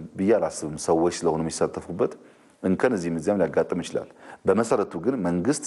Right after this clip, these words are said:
ጫና የሚፈጥርበት እና ለማሸነፍ ሌሎችን የሚያ-፣ የሚያስቸግርበት ምርጫ ይሆናል ብዬ አላስብም። የእኛን፣ እ፣ አባላት እያስተማርን ያለ ነው።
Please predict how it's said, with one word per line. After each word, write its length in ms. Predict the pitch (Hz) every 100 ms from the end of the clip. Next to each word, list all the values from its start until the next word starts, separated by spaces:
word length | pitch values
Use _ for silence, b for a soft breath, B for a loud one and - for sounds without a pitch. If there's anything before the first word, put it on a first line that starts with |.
| -
ጫና 260 | - 92
የሚፈጥርበት 600 | 101 85 85 78 73 - - - B B B -
እና 160 | 90 101
ለማሸነፍ 520 | 92 92 - 104 107
ሌሎችን 280 | 95 87 107
የሚያ-፣ 300 | 92 90 85
የሚያስቸግርበት 760 | 87 90 85 92 80 85 76 80
ምርጫ 220 | 82 82
ይሆናል 260 | 80 78 78
ብዬ 120 | 87
አላስብም። 440 | 120 82 - 87 - B B B B - 87 85
የእኛን፣ 460 | 85 85 87 87 85
እ፣ 140 | 82 82 80 78 76 76 - - _ - - 50 50 -
አባላት 380 | 82 82 110 -
እያስተማርን 560 | 85 80 - 80 78 78
ያለ 160 | 76
ነው። 120 | 85